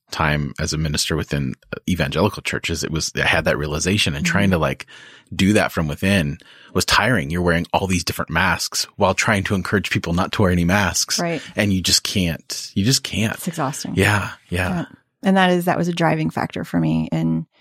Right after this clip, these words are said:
Speaker 2: mi-, in becoming a missionary and selling all our stuff, dragging my poor kids to a foreign country. I just kept thinking, you know, my, my marriage was a disaster. I myself was struggling with severe depression, anxiety, all kinds of stuff. And I just kept thinking, "Well,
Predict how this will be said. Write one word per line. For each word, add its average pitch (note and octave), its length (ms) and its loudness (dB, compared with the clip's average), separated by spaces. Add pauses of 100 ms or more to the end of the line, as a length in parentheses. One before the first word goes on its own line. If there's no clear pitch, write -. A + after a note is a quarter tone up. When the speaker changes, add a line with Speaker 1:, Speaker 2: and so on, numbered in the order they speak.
(760)
Speaker 2:
mi-, F#3 200 0
in F3 80 -4
becoming D#3+ 280 0
a E3 40 0
missionary G3 680 4
and D3+ 280 2
selling D#3 340 2
all C#3+ 100 2
our C3+ 100 -4
stuff, G3 420 2
dragging F#3 320 4
my D3+ 120 6
poor - 180 -6
kids G#3 300 2
to D3+ 100 -2
a - 20 -4
foreign - 200 -4
country. G3 460 2
I - 80 2
just - 220 -4
kept - 160 -8
thinking, D#3 460 0 (420)
you F3+ 120 2
know, D#3+ 100 4
my, D#3 160 2 (100)
my D#3+ 100 2
marriage D#3 360 2
was D#3+ 120 -4
a E3 40 -2
disaster. E3 800 2 (420)
I D#3 160 4
myself D3+ 420 2
was E3+ 260 -2 (240)
struggling E3+ 640 4 (280)
with - 220 -6 (200)
severe E3+ 520 2
depression, E3 560 2
anxiety, D#3+ 540 2
all D#3+ 100 -2
kinds - 240 -4
of - 40 -8
stuff. - 260 -4 (480)
And F3 120 4
I - 20 4
just - 160 0
kept - 140 -6
thinking, D#3 400 0
"Well, E3 180 -2